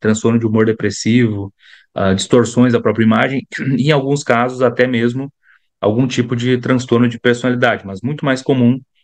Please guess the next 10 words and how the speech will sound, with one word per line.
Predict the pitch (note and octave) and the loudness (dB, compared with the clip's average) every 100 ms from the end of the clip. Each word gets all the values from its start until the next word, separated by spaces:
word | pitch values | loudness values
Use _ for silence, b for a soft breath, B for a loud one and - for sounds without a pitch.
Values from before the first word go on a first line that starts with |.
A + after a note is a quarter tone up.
| _ _ - | _ _ -2
transtornos | C3 A#2+ B2+ B2 | 0 2 2 2
voltados | A#2+ A#2+ A#2 A2 A2+ | 2 0 0 -2 -4
pra | - A2 A2+ | -4 -2 0
depressão, | A#2+ B2 B2 A#2+ - A#2 B2+ C3+ _ | -2 -2 -2 -4 -2 0 0 -4 _
pra | - G#2 | -4 -2
ansiedade | A2 A2 G#2+ G2+ A2 A#2+ B2 - _ _ | 0 -2 2 4 2 0 -8 -12 _ _
e | - | -8
perturbações | A2 A#2+ B2 A#2+ A#2 - A2 | 0 0 2 0 0 -2 -2
da | A2 | 0
autoimagem. | G#2+ A2 B2 G2+ | -2 -4 -6 -6